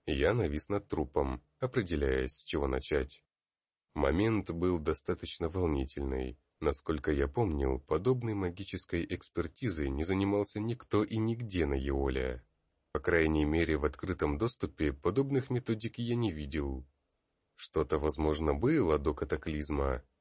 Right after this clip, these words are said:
чем-то владела Инквизиция и высшие маги, если верить Калистратису. Но гражданской службы подобного плана не было точно.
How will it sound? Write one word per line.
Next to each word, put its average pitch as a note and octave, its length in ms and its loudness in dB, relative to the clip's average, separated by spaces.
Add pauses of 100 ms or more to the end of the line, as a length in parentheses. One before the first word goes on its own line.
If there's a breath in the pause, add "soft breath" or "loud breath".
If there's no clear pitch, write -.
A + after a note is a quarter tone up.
чем-то D2+ 400 0
владела D2+ 640 0
Инквизиция D2 800 -2
и F2 180 -2
высшие D2+ 480 -4
маги, C#2 580 -2 (140)
если D#3 300 -2
верить D2+ 400 -2
Калистратису. - 880 -4 (480)
Но D#2+ 140 4
гражданской D#2 800 2
службы D#2+ 460 0
подобного D#2+ 600 2
плана C2+ 680 0
не A#2+ 160 2
было B2 260 0
точно. C#2 720 -2